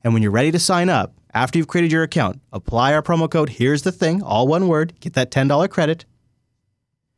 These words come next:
and try it for a little while. Look how good this documentation is structured here.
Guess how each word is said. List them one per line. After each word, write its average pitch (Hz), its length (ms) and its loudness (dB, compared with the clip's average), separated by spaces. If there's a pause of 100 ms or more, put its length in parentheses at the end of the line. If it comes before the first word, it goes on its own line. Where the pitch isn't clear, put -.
and 131 80 0
try 113 200 0
it 87 80 -8
for - 80 -14
a 98 40 -8
little 95 120 -12
while. - 160 -16
Look 165 140 -2
how 247 100 0
good 175 160 0
this 151 100 -2
documentation 123 680 0
is 113 60 -2
structured 98 380 -6
here. 92 120 -14